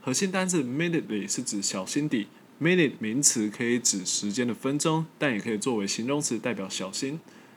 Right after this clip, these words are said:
在这里它是副词，所以是小心地。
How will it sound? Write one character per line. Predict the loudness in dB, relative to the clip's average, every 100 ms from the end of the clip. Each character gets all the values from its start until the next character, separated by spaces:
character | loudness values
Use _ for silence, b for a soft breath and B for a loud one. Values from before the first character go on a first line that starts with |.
| B
在 | 0
这 | 2 4
里 | 2
它 | -2
是 | -2 -4
副 | 2 2
词， | 2 -2
所 | -4 -4
以 |
是 | -4
小 | -4 -6
心 | -2 -2
地。 | 0 -2